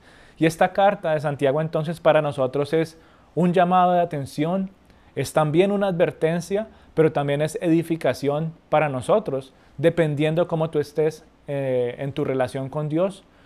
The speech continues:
y tu relación con los demás. Tal vez es una edificación, tal vez no has caído en nada de esto,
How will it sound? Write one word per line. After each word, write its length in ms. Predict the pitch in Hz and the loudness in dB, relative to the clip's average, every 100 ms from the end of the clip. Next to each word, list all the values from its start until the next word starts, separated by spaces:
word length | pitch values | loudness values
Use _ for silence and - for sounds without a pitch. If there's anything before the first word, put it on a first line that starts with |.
| _ | _
y 80 | 135 | -4
tu 100 | 151 | -2
relación 460 | 139 131 123 131 127 | 0 0 -2 -6 -4
con 120 | 143 | -2
los 120 | 147 | 0
demás. 420 | 127 131 156 - _ | 0 -4 -6 -10 _
Tal 200 | 139 139 | 0 2
vez 300 | 151 180 175 | 2 2 0
es 160 | 165 165 | -2 -2
una 120 | 160 | -4
edificación, 880 | 160 160 165 151 190 - 123 151 151 | -4 0 2 2 0 -4 -4 -4 -2
tal 120 | 147 | 2
vez 120 | 165 | 2
no 100 | 165 | 2
has 140 | 185 - | 0 0
caído 380 | 160 180 208 | 0 0 0
en 80 | 151 | -2
nada 340 | 143 147 165 160 | -2 0 0 2
de 180 | 131 | 0
esto, 280 | 135 - 190 | -2 -4 -10